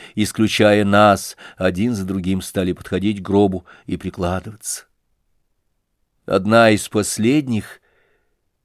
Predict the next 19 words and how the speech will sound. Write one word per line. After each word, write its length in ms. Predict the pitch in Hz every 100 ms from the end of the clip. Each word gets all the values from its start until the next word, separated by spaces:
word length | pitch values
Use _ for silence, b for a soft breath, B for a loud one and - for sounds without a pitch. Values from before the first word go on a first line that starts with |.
| _
подошла 460 | - 127 151 185 190
проститься 580 | 180 170 - 202 - 180
с 100 | -
покойницей 640 | 175 170 175 160 - 156
какая-то 360 | - 160 160
крестьянка 920 | - 170 - - 135 127 120 104 - 110
с 80 |
хорошенькой 800 | - 101 90 202 214 185 165 165
пятилетней 560 | 151 156 175 175 175 175
девочкой 580 | 135 117 95 98 - 110
на 100 | 104
руках, 500 | 104 - 104 98 - B B B
которую 360 | - 151 151
Бог 300 | 151 214 180
знает, 380 | 139 190 196 185
зачем 420 | 180 175 139 123
она 140 | 117 123
принесла 580 | 127 147 - 107 98 87
сюда. 380 | - 98 107